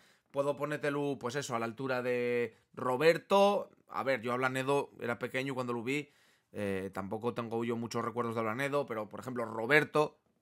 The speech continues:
que es un porterazo de la hostia, también gallego, tócate los cojones.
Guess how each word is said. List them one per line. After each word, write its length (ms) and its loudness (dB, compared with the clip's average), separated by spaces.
que 100 -10
es 60 -6
un 100 -12
porterazo 520 -2
de 60 0
la 120 6
hostia, 220 4
también 240 -2
gallego, 400 0
tócate 260 -4
los 100 -4
cojones. 480 -2